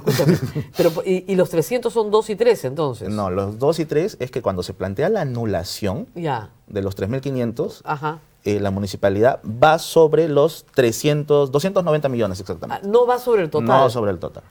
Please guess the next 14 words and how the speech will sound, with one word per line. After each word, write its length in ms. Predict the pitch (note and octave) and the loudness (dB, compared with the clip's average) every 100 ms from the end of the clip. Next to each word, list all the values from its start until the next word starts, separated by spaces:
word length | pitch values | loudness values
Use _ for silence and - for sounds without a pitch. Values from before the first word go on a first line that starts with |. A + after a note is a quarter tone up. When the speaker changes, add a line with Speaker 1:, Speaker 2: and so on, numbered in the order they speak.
| _ _ - | _ _ -6
Speaker 1:
El 120 | D3 | -4
otro, 160 | D#3+ F3 | -2 -2
entonces, 200 | E3+ D#3+ | -2 -2
el 80 | |
otro 160 | D#3 G3 | 0 0
total 260 | D#3+ D3+ F#3 | 0 0 0
está 160 | G3 | 2
vigente, 440 | E3 D3 F#4 A4+ F#3 | 2 2 2 2 0
se 100 | D#3+ | 0
tiene 160 | A3 | 0
que 60 | G#3 | 2
Speaker 2:
En 60 | C3 | 2
Speaker 1:
pagar. 280 | F#4 G#4+ B2 | 4 4 4
Speaker 2:
el, 260 | A#2 G#2+ | 2 -2